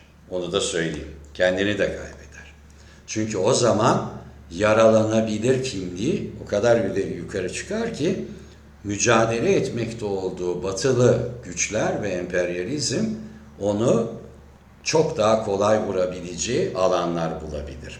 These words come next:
Bunu da Kremlin'dekilere bir uyarı olarak söylemiş olalım.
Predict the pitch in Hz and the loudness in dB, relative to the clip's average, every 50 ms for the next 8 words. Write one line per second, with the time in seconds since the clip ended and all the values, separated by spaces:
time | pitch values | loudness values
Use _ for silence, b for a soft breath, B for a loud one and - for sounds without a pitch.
0 | - - 202 233 180 - - 139 165 - - - - - B B B B B B | -6 -4 -2 0 0 0 2 4 2 2 2 -2 -8 -12 B B B B B B
1 | - - - 226 226 - - 110 107 98 92 92 90 95 90 - - 90 98 104 | -10 2 4 6 6 6 6 2 0 -2 -4 -4 -4 -6 -6 -6 -6 -4 -2 0
2 | 117 170 185 180 135 131 131 131 - 120 117 117 110 104 98 98 92 90 87 82 | 0 0 0 -2 -2 -4 -6 -6 -4 0 2 4 4 6 4 4 4 2 2 0
3 | 80 76 - - - - - 78 80 78 78 76 73 71 - - 73 73 73 73 | -2 -4 -4 -6 -8 -8 -8 -10 -10 -10 -10 -10 -8 -10 -10 -10 -10 -12 -12 -12
4 | - - | -12 -14